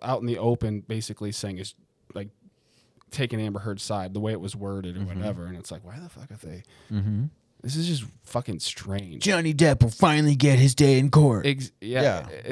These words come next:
Speaker 1: just
Speaker 2: that kinda shit.
Speaker 1: And, and I'm like, really? Are we gonna look back on history and they're gonna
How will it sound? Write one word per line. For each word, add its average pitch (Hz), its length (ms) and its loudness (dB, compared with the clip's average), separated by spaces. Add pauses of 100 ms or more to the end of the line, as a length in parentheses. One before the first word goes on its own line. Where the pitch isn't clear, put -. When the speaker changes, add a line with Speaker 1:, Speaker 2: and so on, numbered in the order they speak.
Speaker 1:
just 131 120 -4
Speaker 2:
that 113 180 -2
kinda 95 220 -2
shit. 92 260 -8 (440)
Speaker 1:
And, 131 140 -6 (360)
and 135 120 0
I'm 127 100 2
like, 120 200 0 (920)
really? 143 500 2 (200)
Are 123 60 0
we 139 100 4
gonna 160 160 4
look 156 140 0
back 143 240 -2
on 131 100 0
history 143 580 -4 (240)
and 120 140 -6
they're 120 60 -2
gonna 123 180 -2